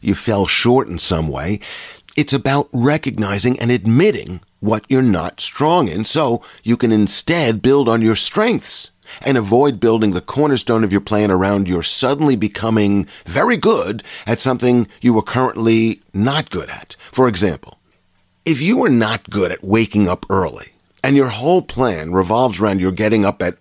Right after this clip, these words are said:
four A M every day, then your plan is likely to fail. Oh, sure, it's possible for you if you are motivated for a while, but eventually,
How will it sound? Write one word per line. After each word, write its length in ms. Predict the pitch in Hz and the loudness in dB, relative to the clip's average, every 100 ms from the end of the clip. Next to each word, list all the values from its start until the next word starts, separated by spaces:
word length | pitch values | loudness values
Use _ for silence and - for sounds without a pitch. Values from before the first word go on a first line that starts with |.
| - | -14
four 440 | - 123 120 131 - | -6 0 2 2 0
A 240 | 110 104 | 0 0
M 240 | 110 117 | 0 0
every 240 | 92 82 82 | 0 -2 -6
day, 320 | 80 85 90 - - - - _ | -6 -6 -8 -12 -20 -20 -20 _
then 240 | 131 147 151 | -4 0 2
your 180 | 160 175 | 2 0
plan 460 | - 151 151 156 | -2 0 0 0
is 180 | - 107 | -2 0
likely 400 | 104 104 - 104 | 0 0 0 2
to 80 | 90 | 0
fail. 560 | - 87 73 65 - _ _ _ | -2 -4 -4 -10 -16 _ _ _
Oh, 300 | 107 98 78 - - | -2 -2 -4 -14 -10
sure, 520 | - - 104 76 80 | -4 0 0 -2 -10
it's 200 | 71 - | -14 -16
possible 720 | - - 113 139 - 82 87 | -10 -6 -2 -2 -2 -4 -2
for 140 | 92 92 | -2 0
you 320 | 90 101 151 | 2 2 2
if 140 | - | 0
you 300 | 90 87 78 - | -4 -6 -8 -10
are 140 | 80 | -8
motivated 920 | 82 107 117 92 90 98 135 151 - | 0 2 2 2 0 2 2 0 -8
for 160 | - 80 | -10 -8
a 60 | |
while, 440 | 78 92 98 147 151 | -6 -4 -2 -2 -2
but 260 | 160 - _ _ - | -4 -4 _ _ -8
eventually, 840 | 240 202 269 - - 58 53 - | -4 0 0 -2 -6 -12 -16 -20